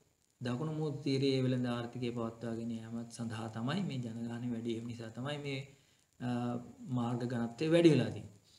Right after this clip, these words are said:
උදාහරණයක් ඇටියට කොළඹ නගරයේ ප්‍රමාණක් සිය-, මුළු භූමි ප්‍රමාණයෙන් සියයට විසි පහක්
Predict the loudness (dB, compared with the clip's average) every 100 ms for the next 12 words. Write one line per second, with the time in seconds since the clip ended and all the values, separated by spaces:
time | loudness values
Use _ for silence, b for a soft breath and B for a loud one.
0 | b -8 0 2 4 4 2 2 0 -2
1 | -2 0 0 2 0 0 0 0 -2 -4
2 | -2 -2 B B B B _ -8 0 4
3 | 4 2 -6 0 2 4 8 8 8 2
4 | -10 _ 0 2 4 2 0 0 0 0
5 | 0 0 0 2 2 0 -2 -2 0 0